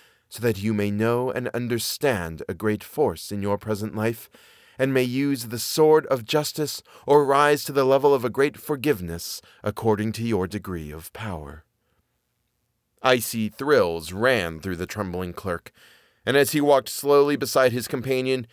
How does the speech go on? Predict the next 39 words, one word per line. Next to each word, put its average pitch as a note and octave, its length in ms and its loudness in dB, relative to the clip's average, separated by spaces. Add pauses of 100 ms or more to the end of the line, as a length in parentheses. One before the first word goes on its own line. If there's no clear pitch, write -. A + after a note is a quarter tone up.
(200)
he D3 140 2
heard D3 360 4
from C#3+ 160 -2
the C3+ 80 4
vaults C3 360 2
below, B2 580 2
as B2+ 180 4
well C3 300 6
as B2 180 4
from C3 160 -2
more B2 200 0
distant A2+ 440 -4
regions G2+ 380 -4
of G2 80 -6
the G2 80 -2
vast G#2+ 340 -2
building, C3 400 2 (460)
the B2 120 -2
stirring C#3 680 2
and B2 140 -4
sighing G2+ 560 2
of F#2+ 120 -4
the F#2+ 80 -6
serried B2+ 480 2
ranks A2 440 -2
of G#2+ 120 -8
sleepers, F2+ 560 -8 (280)
sounding D3+ 680 0
in C#3 100 -2
the B2+ 80 -2
still C#3 460 4
air C#3 320 4
like A#2+ 220 0
a G#2 60 -10
cord C3+ 460 0
swept - 440 -2
from A2+ 320 -4
unseen C3 600 -4
strings, F#2+ 600 -6